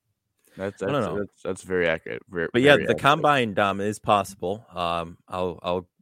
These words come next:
Speaker 2: I'll work up a statement about it in the coming, coming weeks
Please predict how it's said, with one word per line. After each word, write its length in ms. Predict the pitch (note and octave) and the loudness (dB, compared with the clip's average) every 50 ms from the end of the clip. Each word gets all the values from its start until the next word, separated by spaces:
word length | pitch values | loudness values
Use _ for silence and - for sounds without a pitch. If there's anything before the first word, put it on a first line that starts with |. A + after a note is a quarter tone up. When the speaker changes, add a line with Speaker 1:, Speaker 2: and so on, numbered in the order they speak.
| _ | _
Speaker 2:
I'll 180 | - G2+ G2 F#2+ | 0 0 0 0
work 240 | F2+ G#2+ A2 G#2+ - | 0 -2 -2 -2 -2
up 120 | G#2+ - | -4 -6
a 60 | G2 | -6
statement 420 | - - - F2+ F2+ - - E2 E2+ | -10 -10 -8 -8 -8 -8 -8 -12 -10
about 280 | D#2+ D#2+ E2 E2 D#2+ | -8 -6 -4 -4 -4
it 160 | E2 E2+ - - | -4 -4 -6 -6
in 120 | F#2 F2 | -10 -12
the 80 | F2 E2+ | -12 -10
coming, 400 | - G2 F2 E2+ E2 E2 E2 - | -10 -10 -10 -10 -10 -12 -14 -14
coming 340 | - G2+ F#2 F2 E2 D#2 D#2 | -12 -10 -10 -8 -10 -10 -10
weeks 520 | E2+ E2 E2 D#2 - - - - - - | -10 -10 -10 -12 -14 -18 -20 -20 -20 -20